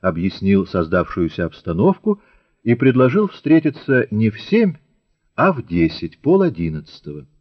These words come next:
Он ручался, что к этому времени Ольга безусловно вернется с фабрики, а Катька уже давно будет спать.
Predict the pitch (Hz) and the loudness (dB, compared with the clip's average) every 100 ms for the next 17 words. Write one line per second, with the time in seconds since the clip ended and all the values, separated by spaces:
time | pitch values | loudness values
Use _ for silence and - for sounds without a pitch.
0 | _ _ _ - 135 156 156 - 151 156 | _ _ _ -2 0 2 0 2 2 2
1 | 151 131 131 - 139 151 135 117 107 147 | -2 -4 -4 0 0 0 -2 0 2 2
2 | 143 135 - 143 143 139 110 135 135 - | 0 -2 2 2 2 0 0 0 -2 -4
3 | 110 120 127 143 143 139 110 107 - 107 | 0 2 2 -2 -2 -2 -6 -8 -8 -2
4 | 92 85 - 87 _ - 98 90 113 127 | 0 -2 -4 -10 _ -8 -6 -2 0 0
5 | - 123 117 101 101 87 98 107 117 123 | -2 -2 0 2 2 2 -2 -4 -6 -8
6 | - - 123 | -14 -18 -18